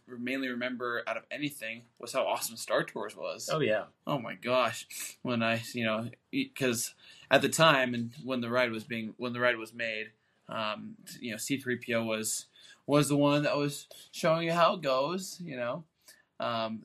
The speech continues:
Speaker 1: you know, a long time ago. <laughs>
Speaker 2: Mm-hmm.
Speaker 1: And R two D two was beeping around, and it felt like you were in an actual spaceship.
Speaker 2: Yeah.
Speaker 1: Yeah, it was really cool, but, yeah,
Speaker 2: Yeah.
Speaker 1: that was nineteen years ago, <laughs> so it was a long time ago.
Speaker 2: Yeah, they actually,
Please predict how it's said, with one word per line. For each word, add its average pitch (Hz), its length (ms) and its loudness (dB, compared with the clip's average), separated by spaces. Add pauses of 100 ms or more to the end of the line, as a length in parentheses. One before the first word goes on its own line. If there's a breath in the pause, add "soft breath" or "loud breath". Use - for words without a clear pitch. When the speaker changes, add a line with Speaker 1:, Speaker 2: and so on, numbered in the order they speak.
Speaker 1:
you 123 80 -10
know, 120 180 -2
a - 40 -12
long 123 200 0
time 113 220 -6
ago. 98 300 -2
<laughs> - 40 2
Speaker 2:
Mm-hmm. 156 440 8 (460 loud breath)
Speaker 1:
And 110 120 -4
R 117 100 -2
two 120 100 -12
D 117 140 -8
two 123 120 -8
was 117 60 -6
beeping 131 300 -6
around, 117 380 0
and 107 160 -6
it - 120 -10
felt - 140 -4
like - 80 -20
you 113 40 -16
were 113 60 -12
in 110 60 -14
an 107 140 -14
actual - 240 -12
spaceship. - 560 -12 (280)
Speaker 2:
Yeah. 95 220 -6 (120)
Speaker 1:
Yeah, 120 240 4
it 127 60 2
was 113 300 -4 (340)
really 113 580 2
cool, - 180 -4
but, 107 200 -2 (320 loud breath)
yeah, 110 140 2
Speaker 2:
Yeah. 110 40 4
Speaker 1:
that 117 80 8
was 117 160 2
nineteen 110 320 -2
years 78 220 -6
ago, 71 260 -8
<laughs> - 40 -12
so - 360 0
it - 80 -6
was - 160 2 (100)
a 180 240 10
long 147 220 4
time 123 300 -2
ago. 107 320 -6 (500 loud breath)
Speaker 2:
Yeah, 135 260 0
they 131 100 -2
actually, 143 600 -2